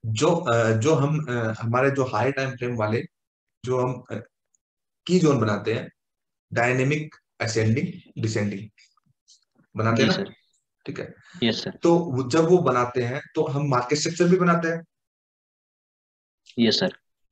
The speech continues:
Speaker 1: market structure बनाते हैं, तो price ऐसे से, ऐसे से होता है पॉजिटिव अप, uptrend में, ठीक है।
Speaker 2: यस sir।
Speaker 1: और negative uptrend में ऐसे से होता है, ठीक है।
Speaker 2: यस सर।
Speaker 1: तो, अ, suppose करते हैं positive अपट्रेंड में ऐसे से हो रहा है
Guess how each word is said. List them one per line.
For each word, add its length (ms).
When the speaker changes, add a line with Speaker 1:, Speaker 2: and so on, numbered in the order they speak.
Speaker 1:
market 380
structure 320
बनाते 360
हैं, 120
तो 80
price 420
ऐसे 240
से, 100
ऐसे 360
से 80
होता 180
है 100
पॉजिटिव 340
अप, 320
uptrend 340
में, 140
ठीक 140
है। 120
Speaker 2:
यस 180
sir। 180
Speaker 1:
और 320
negative 440
uptrend 300
में 80
ऐसे 240
से 100
होता 180
है, 140
ठीक 160
है। 160
Speaker 2:
यस 120
सर। 180
Speaker 1:
तो, 400
अ, 220
suppose 360
करते 180
हैं 100
positive 340
अपट्रेंड 340
में 80
ऐसे 200
से 120
हो 60
रहा 100
है 60